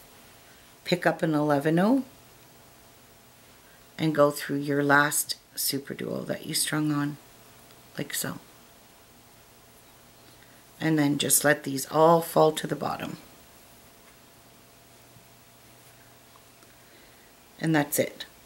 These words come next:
That's a constant repetitive pattern right to the length of your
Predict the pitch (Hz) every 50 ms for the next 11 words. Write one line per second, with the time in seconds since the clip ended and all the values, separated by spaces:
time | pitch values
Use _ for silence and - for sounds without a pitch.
0 | - - - 160 165 175 - - - - - - - _ _ _ _ _ _ _
1 | _ _ - - _ - - - 139 - - 175 180 185 190 - - 196 - -
2 | - 160 151 - 165 170 165 170 165 175 170 175 - - - 165 151 147 139 147
3 | 147 147 143 - - - - - - - - - - 160 165 175 - - - 180
4 | 175 170 170 165 156 151 151 151 - - - - 160 160 - 151 147 156 143 135
5 | 143 147